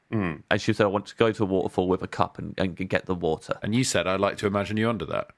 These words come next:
Speaker 2: I said,
Speaker 1: Mm.
Speaker 2: "Are you gonna stand next to the waterfall and put a, a, and put the cup under,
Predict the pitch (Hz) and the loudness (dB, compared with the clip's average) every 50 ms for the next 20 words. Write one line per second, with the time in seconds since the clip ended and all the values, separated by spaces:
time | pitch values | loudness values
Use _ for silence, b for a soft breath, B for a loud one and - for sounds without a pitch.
0 | _ _ - - - 165 208 - - - 85 78 87 - - - _ _ _ - | _ _ -2 2 2 2 2 0 -4 -4 -2 -2 -2 -4 -6 -14 _ _ _ -6
1 | 107 101 92 90 85 80 82 95 - - 185 98 104 98 - 107 104 104 - - | -4 -2 -2 -2 -4 -6 -8 -6 0 0 0 0 0 0 0 0 0 0 0 0
2 | 104 98 101 135 - - - - 208 196 202 214 196 - 196 - 226 208 214 214 | 0 2 2 0 -2 -2 0 0 2 2 4 2 2 0 0 0 2 2 2 0
3 | 196 - 233 - 202 - - - - - - - - 175 165 151 - 151 - 180 | 0 0 0 0 0 0 0 0 -2 -2 0 0 0 0 2 2 0 2 2 0
4 | - 175 - - 120 - 110 101 107 98 95 98 | 0 0 0 0 0 2 2 0 4 4 2 2